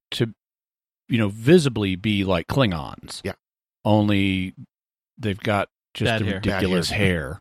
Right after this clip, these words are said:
Speaker 3: <laughs>
Speaker 2: Bad hair
Speaker 1: Um,
Speaker 2: days.
Speaker 1: and, and the,
Speaker 2: <laughs>
Speaker 1: the Ferengi were also meant to be the replacement for the Klingons. So
Speaker 2: Yep.
Speaker 1: they ha-, we have, with both Next Gen and Voyager, we have attempts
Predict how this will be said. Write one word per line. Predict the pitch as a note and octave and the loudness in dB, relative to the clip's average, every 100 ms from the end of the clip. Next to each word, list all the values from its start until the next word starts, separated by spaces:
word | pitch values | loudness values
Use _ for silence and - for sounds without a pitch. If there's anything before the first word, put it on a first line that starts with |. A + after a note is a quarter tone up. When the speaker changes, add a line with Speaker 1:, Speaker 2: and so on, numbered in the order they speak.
| _ | _
Speaker 3:
<laughs> | |
Speaker 2:
Bad | D#4+ - A#3+ - C3+ G#2+ | -6 -4 -2 4 4 6
hair | G#2+ | 4
Speaker 1:
Um, | G2+ | 4
Speaker 2:
days. | - F#3 - - | 2 0 -2 0
Speaker 1:
and, | B2+ B2 B2 | 2 2 0
and | D3+ C#3 C#3 | 0 2 2
the, | B2+ | 2
Speaker 2:
<laughs> | G3 - | 0 -2
Speaker 1:
the | C#3+ | -2
Ferengi | B2 - G#3 G#4 G3+ G#2 | 0 4 4 4 0 0
were | G#2+ C3 | 4 4
also | F3+ - D#3 B2+ | 6 4 2 2
meant | C3 E3 A2+ | 2 -2 -2
to | C#3 | -2
be | A#2+ | 0
the | A#2 | 0
replacement | A#2 A#2 - G2 - G#2+ G#2+ | -2 -2 0 0 0 -4 -4
for | C3 | -4
the | C#3 | -2
Klingons. | E3+ A3 C3+ D2+ A#1+ - | 0 0 0 -4 -8 -6
So | - A2+ A2 A#2 | 0 4 4 0
Speaker 2:
Yep. | B2+ | -2
Speaker 1:
they | A#2 A2+ | 0 2
ha-, | A#2+ B2 | 2 0
we | C3 | 2
have, | B2 B2+ A#2+ | 2 2 0
with | C#3 A#2+ - | -2 0 2
both | B2+ F3 C3+ | 2 2 0
Next | A#2 - | -4 -2
Gen | C3 A2+ | -2 0
and | G#2 | 0
Voyager, | B2+ D#3+ G#2 G2 | 0 0 0 -2
we | G#2+ | 0
have | A#2 G#2 | 0 0
attempts | - - F#3 E3+ F#2 - | -4 -2 0 0 -2 -8